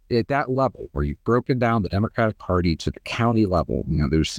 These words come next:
over three thousand people like me that are a chair of a party that is composed of a bunch of precincts. And the job of that person at the county level is to coordinate the activity at the precinct level of getting out the vote, registering voters,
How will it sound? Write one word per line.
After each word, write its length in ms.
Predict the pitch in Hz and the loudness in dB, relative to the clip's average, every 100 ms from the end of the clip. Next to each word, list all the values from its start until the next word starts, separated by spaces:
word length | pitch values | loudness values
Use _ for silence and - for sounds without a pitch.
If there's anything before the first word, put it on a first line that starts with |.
| - | -2
over 200 | 73 76 | 0 0
three 220 | - 131 | 0 0
thousand 400 | 127 123 117 98 | 2 0 0 -2
people 380 | - 90 82 73 | 0 0 0 0
like 260 | 71 73 - | 0 -4 -2
me 320 | 73 60 - 71 | -4 -4 -8 -4
that 120 | 71 | -2
are 140 | 71 | -2
a 60 | 71 | -2
chair 360 | - 113 95 | 0 2 2
of 80 | 80 | 0
a 80 | 69 | -4
party 540 | - - 78 71 76 - - - - - - | -6 -2 0 0 -2 -6 -18 -18 -20 -20 -6
that 140 | 82 - | -6 -2
is 160 | 76 - | -4 -2
composed 460 | 90 - 95 90 | -2 0 0 2
of 60 | 69 | -2
a 80 | 65 | -4
bunch 300 | - 95 - | -4 -2 -4
of 60 | |
precincts. 720 | - 78 73 - 69 - - - - - - - | -4 -4 -4 -4 -8 -8 -12 -12 -16 -20 -12 -2
And 140 | 113 | 0
the 60 | 110 | 2
job 340 | 147 170 190 | 0 0 0
of 80 | 131 | 2
that 220 | 120 - _ _ - | 0 -2 _ _ -16
person 460 | - 139 - 107 | -2 -2 0 -2
at 100 | 98 | -4
the 60 | - | -6
county 460 | - 127 120 113 | -6 -2 0 0
level 340 | 71 60 71 67 | 0 -4 -4 -6
is 80 | - | -8
to 80 | |
coordinate 800 | - - 131 160 135 107 101 65 | -14 -2 2 2 2 0 0 -2
the 120 | 78 76 | 0 0
activity 540 | 67 - 127 117 95 | -2 -2 0 2 0
at 120 | 78 | 0
the 60 | - | -4
precinct 640 | _ - 214 - 67 - | _ -2 -2 -2 -6 -4
level 400 | 65 57 - 50 - - - - - | -4 -4 -4 -8 -12 -14 -14 -14 -2
of 420 | 95 92 - - - | 0 2 0 -6 -8
getting 220 | - 127 151 | -2 0 0
out 180 | 160 | 0
the 100 | 147 | 0
vote, 360 | 104 107 107 - - | 0 2 2 0 -4
registering 560 | 92 120 - 135 127 | -4 -4 -4 0 0
voters, 460 | 80 82 80 85 | 2 0 2 0